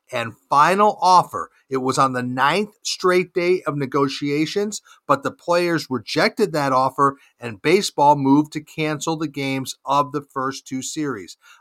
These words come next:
I will say, both sides, management and the union,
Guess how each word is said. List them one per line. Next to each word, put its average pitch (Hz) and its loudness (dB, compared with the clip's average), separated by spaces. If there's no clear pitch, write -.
I 151 2
will 190 4
say, 151 -4
both 180 2
sides, 131 0
management 175 -4
and 190 -2
the 220 -6
union, 147 0